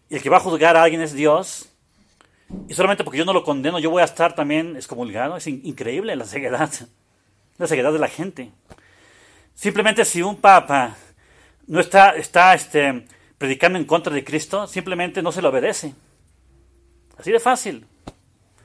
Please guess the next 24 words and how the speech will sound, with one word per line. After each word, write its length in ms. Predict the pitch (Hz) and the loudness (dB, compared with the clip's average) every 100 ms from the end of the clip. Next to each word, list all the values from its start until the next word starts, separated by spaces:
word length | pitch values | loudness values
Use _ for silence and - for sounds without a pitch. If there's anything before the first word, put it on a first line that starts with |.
| _ _ _ _ | _ _ _ _
Es 80 | - | -6
lo 80 | 190 | 0
que 80 | |
haremos 220 | 160 180 160 | 0 0 -2
con 120 | 156 | -6
un 80 | 165 | 0
padre 200 | 175 170 | 0 0
de 100 | 147 | -4
familia 600 | 123 143 202 135 143 - - - _ | -4 -6 -6 -6 -6 -12 -20 -20 _
que 80 | - | -12
le 80 | 120 | -10
pida 180 | 151 160 | -2 -2
a 20 | |
un 140 | 156 | -2
hijo, 400 | 156 - 156 151 | -6 -6 -4 -2
a, 80 | 139 | -4
a, 260 | 135 120 123 156 | -4 -8 -10 -10
eh, 280 | 120 110 - _ _ - | -12 -12 -16 _ _ -2
algo 320 | 160 156 165 | -2 0 -4
que 100 | 120 | -4
va 100 | 135 | -4
contra 240 | 151 127 | -4 -6
la 100 | 117 | -6
fe 320 | 104 135 180 | -6 -8 -8